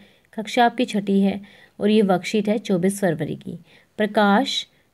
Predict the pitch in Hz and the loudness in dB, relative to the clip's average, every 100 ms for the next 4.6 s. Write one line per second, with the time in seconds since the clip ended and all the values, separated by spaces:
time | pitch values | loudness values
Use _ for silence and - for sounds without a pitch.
0 | - - 196 196 202 - 170 180 208 262 | -12 -2 2 2 2 -2 -2 0 0 -2
1 | - 202 170 160 147 - 139 160 _ _ | -6 -2 0 -2 -6 -8 -10 -10 _ _
2 | _ _ 175 196 214 226 320 240 196 165 | _ _ -4 0 2 0 -2 -2 0 0
3 | 165 190 202 196 196 196 214 240 - - | 2 2 2 2 4 2 2 -2 -10 -20
4 | - _ 240 254 - 160 | -20 _ 0 0 0 -6